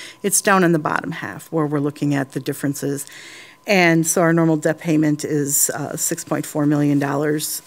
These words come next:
Um, this has a levy rate of seven point oh four compared to eight point oh three last year.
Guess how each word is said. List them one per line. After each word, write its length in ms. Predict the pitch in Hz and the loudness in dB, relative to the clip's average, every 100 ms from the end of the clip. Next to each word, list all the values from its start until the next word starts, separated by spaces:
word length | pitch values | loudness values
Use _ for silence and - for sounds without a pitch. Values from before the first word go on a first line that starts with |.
| 147 | -10
Um, 380 | 151 147 151 - - - - - - - | -8 -6 -8 -12 -20 -20 -20 -20 -14 -2
this 260 | 190 - - | -2 -2 -6
has 420 | 180 175 165 151 - | -4 0 2 0 -2
a 160 | 165 160 | -2 0
levy 320 | 170 170 160 | 2 2 2
rate 260 | 160 151 156 | 2 0 -2
of 100 | 147 | -4
seven 360 | - 160 156 | -2 -2 -2
point 360 | 160 - 151 151 - | -4 -2 -2 -2 -6
oh 100 | 156 | -8
four 520 | 147 165 170 220 254 - | -4 0 2 2 0 -4
compared 360 | 175 160 156 143 | -8 -4 -4 -4
to 180 | - | -6
eight 100 | 151 | -6
point 240 | 147 151 147 | -4 -2 0
oh 100 | 151 | -2
three 280 | - 160 151 | -4 -6 -4
last 440 | 139 147 165 - | -4 -4 -6 -4
year. 240 | 208 233 | -4 -4